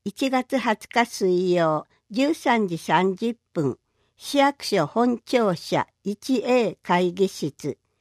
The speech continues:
抽選会に不参加の場合、失格となります。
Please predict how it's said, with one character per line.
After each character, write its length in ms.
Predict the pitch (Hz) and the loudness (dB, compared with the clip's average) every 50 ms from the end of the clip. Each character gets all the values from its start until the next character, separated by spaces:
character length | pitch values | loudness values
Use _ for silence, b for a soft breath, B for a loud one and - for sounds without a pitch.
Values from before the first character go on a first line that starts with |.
| _ _ _ _ _ _ _ _ - | _ _ _ _ _ _ _ _ -6
抽 280 | - 285 277 285 294 | -4 -2 0 0 0
選 320 | 294 - 277 254 240 226 202 | 0 0 2 2 2 0 -2
会 320 | - 202 170 170 165 165 | 0 0 0 2 2 2
に 120 | 185 208 226 | 2 0 0
不 140 | - - 233 | 0 -4 -6
参 320 | - - 269 262 254 226 | -2 0 0 0 0 -2
加 160 | 208 - 175 | -4 -4 -2
の 200 | 165 160 170 160 | -2 -2 -2 -2
場 260 | 151 170 175 165 160 156 | 0 2 4 4 4 2
合、 220 | 143 139 143 - _ _ _ | 0 -2 -6 -8 _ _ _
失 340 | - - - - 233 214 _ | -18 -10 -4 -4 -4 -4 _
格 300 | - 220 214 - - - | 0 -2 -2 -2 -4 -6
と 120 | - 202 | -2 0
な 200 | 190 190 170 160 | 0 0 0 0
り 120 | 160 156 151 | -2 -2 -2
ま 160 | 151 151 139 | 0 -2 -2
す。 280 | - - - 139 - | -4 -6 -10 -10 -10